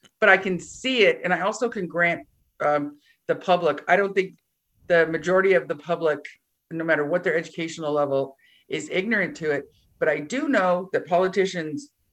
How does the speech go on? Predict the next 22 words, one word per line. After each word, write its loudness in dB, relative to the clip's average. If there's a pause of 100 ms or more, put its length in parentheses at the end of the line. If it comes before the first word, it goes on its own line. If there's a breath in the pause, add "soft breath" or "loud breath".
(600)
and 0
the 0
press 2
poll 0
well 0
<laughs> -8
below -2
ten -4
percent -2 (100)
in -10
terms -6
of -6
whoever -2 (140)
answers -4
it 2 (760)
says 2
that -2
in -4
trust. -2 (520 soft breath)
So 4
I 6
think -4